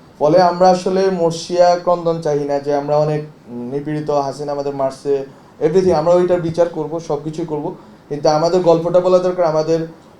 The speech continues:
প্রতিরোধের গল্পটা বলা দরকার, আমাদের, আহ, আবার ফিরে তাকানোর, ফিরে, ফিরে, মানে, আবার, আম, দাঁড়ানোর গল্পটা বলা দরকার। আমরা কিভাবে আবার as nation দাঁড়িয়ে যাচ্ছি,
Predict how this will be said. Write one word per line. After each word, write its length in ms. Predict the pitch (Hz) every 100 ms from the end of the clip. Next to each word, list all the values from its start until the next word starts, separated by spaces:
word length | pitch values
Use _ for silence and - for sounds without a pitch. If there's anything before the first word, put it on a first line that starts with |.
| -
প্রতিরোধের 440 | 151 165 180 185
গল্পটা 400 | 180 170 165 175
বলা 200 | 175 180
দরকার, 280 | 165 170 190 220 - - -
আমাদের, 420 | 127 147 151 165
আহ, 720 | 160 160 - 131 139 135 135
আবার 420 | 131 139 143 143 139 - - - -
ফিরে 200 | 156 180
তাকানোর, 520 | 180 175 175 175 170 165
ফিরে, 300 | 160 156 156
ফিরে, 280 | 160 160 151
মানে, 320 | 143 143 131 - - - -
আবার, 280 | 113 151 165 165 - - - - - -
আম, 580 | 120 131 127 127 123 123 120 - 120
দাঁড়ানোর 400 | 131 156 165 180
গল্পটা 340 | 175 170 175 180
বলা 220 | 180 180
দরকার। 320 | 170 170 180 - - - -
আমরা 320 | 135 170 190
কিভাবে 420 | 190 190 185 185
আবার 240 | 180 180 180
as 320 | 165 156 151
nation 360 | 156 156 202 190
দাঁড়িয়ে 300 | 180 175 160
যাচ্ছি, 320 | 151 -